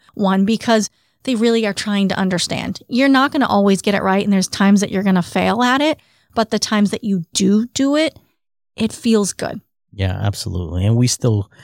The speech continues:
Speaker 2: fail at it sometimes.
Speaker 1: Oh, yes,
Speaker 2: But
Speaker 1: we
Speaker 2: after
Speaker 1: do.
Speaker 2: seventeen years, we've gotten a lot better at, at,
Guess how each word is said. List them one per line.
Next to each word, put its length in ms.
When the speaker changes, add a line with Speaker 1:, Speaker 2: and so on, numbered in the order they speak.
Speaker 2:
fail 380
at 120
it 120
sometimes. 420
Speaker 1:
Oh, 240
yes, 540
Speaker 2:
But 160
Speaker 1:
we 100
Speaker 2:
after 320
Speaker 1:
do. 0
Speaker 2:
seventeen 580
years, 220
we've 140
gotten 260
a 100
lot 280
better 260
at, 220
at, 180